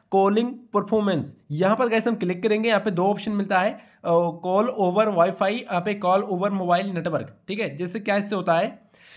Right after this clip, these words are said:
हम अगर कहीं भी रहते हैं, ठीक है, कहीं भी कॉलिंग करते हैं, अगर हमारे जिससे हम बात करते हैं, बात करने के समय अगर हमारी जो, अ, बात है, यानी कि आवाज़ से आवाज़ अगर वहाँ पे क्लियर नहीं जाए, नेटवर्क का प्रॉब्लम रहता है, ठीक है। अगर आपके पास वहाँ पे Wi-Fi है, ठीक है, Wi-Fi है, तो आप यहाँ पे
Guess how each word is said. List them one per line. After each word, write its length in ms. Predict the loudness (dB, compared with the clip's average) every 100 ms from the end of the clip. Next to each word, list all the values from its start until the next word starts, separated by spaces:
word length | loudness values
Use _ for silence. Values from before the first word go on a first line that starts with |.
| -8
हम 120 | -2 0
अगर 180 | -2
कहीं 200 | -2 0
भी 100 | 2
रहते 200 | 2 2
हैं, 100 | 0
ठीक 100 | 0
है, 80 | -2
कहीं 240 | -4 -4 -2
भी 100 | -2
कॉलिंग 380 | 0 0 0
करते 220 | 0 -2 -2
हैं, 120 | -4
अगर 220 | -4 -2
हमारे 340 | 0 -2 -2
जिससे 220 | -4 -2 -2
हम 120 | 0
बात 300 | 2 2 0
करते 240 | -4 -2
हैं, 140 | -4 2
बात 260 | 0 0
करने 160 | -6 -6
के 140 | -6
समय 220 | -4 -2 -2
अगर 160 | 0
हमारी 320 | -2 0 -2
जो, 220 | -2 -2 -2
अ, 260 | 2 2
बात 340 | 4 4 4 0
है, 60 |
यानी 200 | -4 -4
कि 80 | -2
आवाज़ 260 | 2 2 0
से 140 | -4
आवाज़ 300 | -2 2 2
अगर 140 | 0
वहाँ 140 | -2 -2
पे 80 | -2
क्लियर 300 | -4 -4 -4
नहीं 100 | -2
जाए, 80 |
नेटवर्क 380 | -2 -2 -2 -2
का 80 | -4
प्रॉब्लम 360 | -2 -2 0 0
रहता 240 | 0 -2
है, 60 | -2
ठीक 140 | -4
है। 180 | -6 -8 -18 -12 -2
अगर 240 | 0 0 2
आपके 280 | 0 0 0
पास 200 | 2 2
वहाँ 160 | 0 2
पे 100 | 0
Wi-Fi 640 | 4 4 4 4 2 2
है, 340 | 0 -2 -4 -8
ठीक 120 | -4
है, 200 | -4 -6 -14 _ _ 0
Wi-Fi 440 | 2 2 0 0
है, 220 | 2 0
तो 260 | 0 -4 0
आप 200 | 2 2
यहाँ 100 | 0
पे 100 | -2